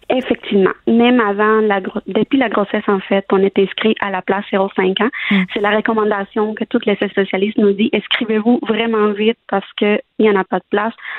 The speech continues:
Speaker 1: Ça veut dire que les, le problème est quand même très connu. Euh, suite à la naissance, euh, c'est vraiment, euh,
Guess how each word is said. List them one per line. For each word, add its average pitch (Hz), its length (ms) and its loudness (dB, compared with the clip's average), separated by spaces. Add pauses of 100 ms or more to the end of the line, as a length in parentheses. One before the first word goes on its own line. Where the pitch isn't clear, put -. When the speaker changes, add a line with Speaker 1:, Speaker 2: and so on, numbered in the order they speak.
(220)
Speaker 1:
Ça 196 80 0
veut 185 60 -2
dire 208 200 0
que - 100 -8
les, 190 120 0 (200)
le 214 140 0
problème 226 380 0
est 196 60 2
quand 202 120 0
même 196 180 2
très - 220 -4
connu. 214 400 4 (420)
Euh, 190 220 0
suite 233 200 0
à 220 80 0
la 202 100 0
naissance, 208 720 2 (220)
euh, 180 640 2 (140)
c'est 196 80 2
vraiment, 190 680 2
euh, - 1200 0